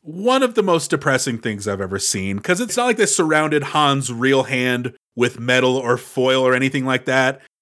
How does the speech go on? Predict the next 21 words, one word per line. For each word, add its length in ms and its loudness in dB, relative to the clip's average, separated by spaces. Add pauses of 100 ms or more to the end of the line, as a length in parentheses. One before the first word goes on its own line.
I 140 2
really 420 0
got 240 0
the 80 -2
sense 280 0
that 160 2
they 120 2
just 280 -2
painted 480 -2
his 200 -2
hand 400 -2
dark, 380 0 (220)
almost 400 2
like, 420 0
like 360 0
a 100 2
charred 560 -2
baby 340 0
doll 300 0
hand. 480 -2 (320)
And 480 2